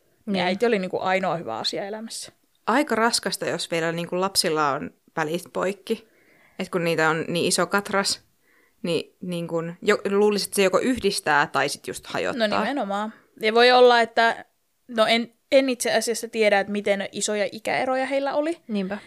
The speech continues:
Speaker 1: Mut että onko ne sitten jo suunnilleen muuttanut pois kotoa ja
Speaker 3: Niin, totta.
Speaker 1: muuta.
Speaker 2: No kuitenkin kymmenen, kymmenen vuotta eroa on varmasti nuorimmalla ja vanhimmalla
Speaker 1: Niin,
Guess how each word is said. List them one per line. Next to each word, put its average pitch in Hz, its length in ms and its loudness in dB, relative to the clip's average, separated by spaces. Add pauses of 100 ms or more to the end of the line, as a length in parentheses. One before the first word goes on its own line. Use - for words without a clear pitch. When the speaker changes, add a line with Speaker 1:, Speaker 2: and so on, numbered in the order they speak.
Speaker 1:
Mut 202 160 -2
että 185 220 -2
onko 185 220 -2
ne 262 100 -4
sitten 262 300 -2
jo 226 180 2
suunnilleen 208 420 2
muuttanut 185 400 -6
pois 185 200 -6
kotoa - 460 -10
ja 127 140 -8 (220)
Speaker 3:
Niin, 170 320 -2 (260)
totta. 190 300 -6 (220)
Speaker 1:
muuta. 180 380 -6 (720)
Speaker 2:
No 190 100 -2
kuitenkin 175 460 -2 (300)
kymmenen, 180 480 2 (420)
kymmenen 214 320 0
vuotta 196 320 2
eroa 190 300 2
on 196 80 0
varmasti 196 360 0
nuorimmalla 175 460 -4
ja 175 100 -2
vanhimmalla 185 420 -4
Speaker 1:
Niin, 311 160 6